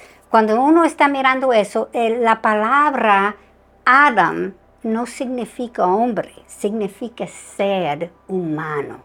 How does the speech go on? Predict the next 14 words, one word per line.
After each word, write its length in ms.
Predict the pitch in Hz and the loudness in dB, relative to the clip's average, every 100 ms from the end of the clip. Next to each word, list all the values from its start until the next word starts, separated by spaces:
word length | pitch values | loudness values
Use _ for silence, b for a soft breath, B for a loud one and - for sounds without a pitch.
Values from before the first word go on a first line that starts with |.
| _ b b b - | _ b b b -8
Entonces, 360 | 226 311 311 | 0 2 2
podemos 380 | 302 233 277 320 | 4 2 4 2
sacar 340 | 302 302 294 269 | 0 2 0 4
de 100 | 247 | 0
ese 200 | 254 226 | 0 -4
versículo 680 | 208 - 311 302 208 202 | -4 -4 -6 -4 -4 -4
que 400 | - 208 190 196 - b b b _ | -2 -2 -2 -4 -8 b b b _
el 180 | 214 202 | -2 0
hombre 520 | 208 220 240 247 359 294 | 0 0 0 0 -2 -6
y 100 | 196 | -2
la 140 | 180 | 0
mujer 640 | 170 165 220 320 220 220 - | -2 -2 -2 -2 -6 -10 -16
somos 800 | - - 208 226 262 311 311 - | -18 -6 -2 0 0 0 -2 -6
diferentes, 920 | 226 - 208 175 170 147 - 131 | -6 0 -2 0 -6 -10 -12 -14